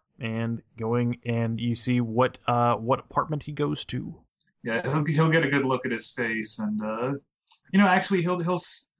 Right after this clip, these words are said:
Speaker 2: he'll start to head in maybe a minute after the other guy does. He'll start to head toward the door.
Speaker 1: Okay. Uh, after he goes into his place?
Speaker 2: Yeah, well, are the, are the, is there a door between the, uh, is there a lobby and, like, a hallway inside, or do the apartments lead outside?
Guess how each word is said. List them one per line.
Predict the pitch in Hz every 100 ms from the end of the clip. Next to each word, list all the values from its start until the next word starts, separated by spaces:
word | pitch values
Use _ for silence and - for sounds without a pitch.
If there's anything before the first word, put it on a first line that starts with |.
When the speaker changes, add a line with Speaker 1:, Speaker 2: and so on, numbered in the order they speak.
| -
Speaker 2:
he'll | 190 190 180 147
start | - 180 165
to | 151
head | 139 135
in | 131 123 120
maybe | 117 117 113
a | 113
minute | 117 113 107
after | 107 110 117 113
the | 110
other | 113 113
guy | 110 104
does. | 110 113 143 147 - - _ -
He'll | 127
start | 117
to | 117
head | 117 117
toward | - 127 113
the | 110
door. | 117 117 123 - _ -
Speaker 1:
Okay. | 127 135 131 131 _ -
Uh, |
after | 113 117 117
he | 120
goes | 123 120 120
into | 117
his | 120 113
place? | 127 131 - - _ -
Speaker 2:
Yeah, | - 214 -
well, | 139
are | 151 160
the, | 170
are | 165 175
the, | 151 139 - _ -
is | 165
there | 175 170
a | 165 139
door | 147 165 165
between | 147 - 156 147
the, | 139 131
uh, | 123 117 117 113 110 _
is | 160 147
there | 165
a | 139
lobby | 135 147 170 175 170
and, | 127 123
like, | 123 117
a | 117
hallway | 143 135 131
inside, | 135 151 - 151 151
or | 127
do | 110
the | 110
apartments | 113 117 107
lead | 110 110
outside? | 107 107 - - -